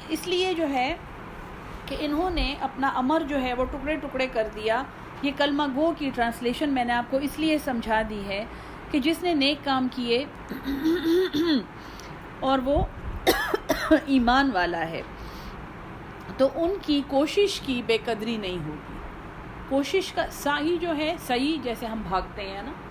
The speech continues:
سعی یاد رکھیں، یہ کوشش کرنا ہے، یہ پریکٹیکل عمل ہے، اس کوشش کی بے قدری نہیں ہوگی۔ ٹھیک ہے نا جی؟ بیٹھ کے اور بس اللہ اللہ کرنا اور باتیں کرنا اور یہ سارا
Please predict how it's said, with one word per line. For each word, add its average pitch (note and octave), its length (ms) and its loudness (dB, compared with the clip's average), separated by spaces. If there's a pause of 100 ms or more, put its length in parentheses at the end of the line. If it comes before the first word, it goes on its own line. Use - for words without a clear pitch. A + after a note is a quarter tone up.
(140)
سعی G3 340 -2 (640)
یاد A3+ 280 2
رکھیں، F#3+ 320 -4 (460)
یہ A3+ 180 2
کوشش G#3+ 380 0
کرنا E3 340 -2
ہے، D3 140 -4 (680)
یہ B3+ 160 4 (100)
پریکٹیکل C4 640 2
عمل A#3+ 380 4
ہے، E3+ 120 -6 (1120)
اس E4 220 0
کوشش D#4+ 500 2
کی C4 160 -2
بے G3+ 180 0
قدری F#3+ 300 -2
نہیں E3+ 140 -4
ہوگی۔ C#3+ 400 -6 (960)
ٹھیک - 180 -6
ہے F#4 60 -10
نا D#4+ 80 -8 (120)
جی؟ - 60 -10 (520)
بیٹھ C#4+ 360 2
کے B3+ 260 0
اور A3 220 2 (200)
بس B3+ 280 -2
اللہ A#3+ 200 -2
اللہ B3 300 0 (120)
کرنا A3 420 0
اور G#3+ 240 0
باتیں G3 440 -2
کرنا G3 260 -2
اور G3 220 -4
یہ A3 180 -2
سارا G3 240 -2